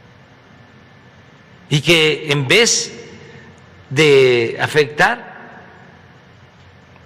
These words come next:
eh, la selva o el monte alto que existe, se iba a cuidar y se estaba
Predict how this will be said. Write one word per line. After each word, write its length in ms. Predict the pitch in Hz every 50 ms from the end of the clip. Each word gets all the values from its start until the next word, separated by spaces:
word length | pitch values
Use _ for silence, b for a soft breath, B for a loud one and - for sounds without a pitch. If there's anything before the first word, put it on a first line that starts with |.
| - _ _ _ - - _ _ _ _ - _ _ - - _ _ - - - _ - - - -
eh, 880 | - 127 127 123 123 120 117 113 107 104 104 98 95 95 92 - - - - - - - - - - - - - - _ - - - - - -
la 160 | - 123 139 135
selva 560 | - - 190 196 185 147 143 151 160 170 160 - - - - - - - - - - - - - - - -
o 80 | 120
el 60 | 127 131
monte 400 | 135 165 175 175 156 165 156 143
alto 480 | 139 139 139 135 127 - - - -
que 80 | - 110
existe, 580 | 95 - - 135 135 110 - - - - 190 185 - - - - - - - - - - - - _ - - - _ _ - _ _ _ _ _ _ _ - - _ _ _ _ _ - - - - - - - _ - - - - - - - - -
se 260 | - - - 170 160
iba 200 | 165 185 185 196
a 100 | 185 -
cuidar 920 | - 175 170 160 160 160 165 175 196 214 - - - - - - - - - - - - - - - - - - - - - - - - _
y 120 | - 160
se 120 | 147 - 170
estaba 760 | 151 - - 170 185 190 190 185 175 - - - - -